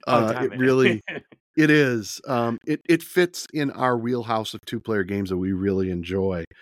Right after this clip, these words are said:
Speaker 2: Um, there's not a lot to say about it, right? It came out in two thousand five. It's
Speaker 1: I didn't
Speaker 2: exactly what
Speaker 1: recognize
Speaker 2: you,
Speaker 1: it.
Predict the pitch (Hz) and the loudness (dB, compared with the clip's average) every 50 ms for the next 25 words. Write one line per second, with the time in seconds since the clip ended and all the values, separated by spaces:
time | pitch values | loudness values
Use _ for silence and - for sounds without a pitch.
0 | - - - _ _ _ - 110 104 101 95 92 - - - _ - 165 160 160 | -20 -20 -20 _ _ _ -6 -4 -4 -4 -6 -8 -12 -20 -16 _ 2 2 2 2
1 | 165 185 208 226 214 208 196 185 - 151 - - 165 151 139 123 98 101 87 82 | 2 0 0 0 0 -2 -2 -4 -6 -10 -6 -4 -2 -2 0 -2 -4 -6 -10 -10
2 | - - - - - 107 110 120 131 - _ _ _ _ _ _ - - 123 - | -14 -16 -16 -12 -8 -8 -6 -6 -8 -10 _ _ _ _ _ _ -14 -12 -10 -6
3 | - 143 139 139 127 127 - 123 127 123 120 113 113 113 104 - 151 151 147 143 | -4 -4 -2 -2 -2 -2 -4 -6 -6 -6 -6 -6 -8 -12 -8 -4 -2 0 2 2
4 | 143 139 139 135 131 _ - - - - 123 113 110 101 127 131 127 120 139 123 | 2 0 -2 -4 -8 _ -12 -12 -8 -8 -8 -8 -6 -4 -2 -2 0 0 0 2
5 | 117 107 98 95 92 120 117 - | 2 2 2 2 0 0 -2 -2